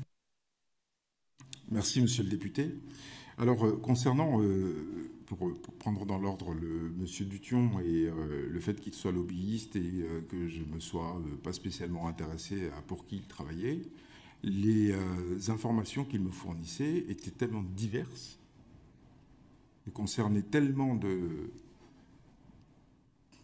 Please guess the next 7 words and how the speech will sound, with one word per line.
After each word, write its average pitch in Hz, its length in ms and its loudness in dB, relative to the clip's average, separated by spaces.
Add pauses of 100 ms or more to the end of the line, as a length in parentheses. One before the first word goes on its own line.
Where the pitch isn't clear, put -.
(140)
panels 120 460 2 (500)
différents, 98 680 -4 (1040)
euh, 90 400 0 (120)
que 147 460 6 (1500)
il 113 100 2
m'était 107 280 4
difficile 143 640 0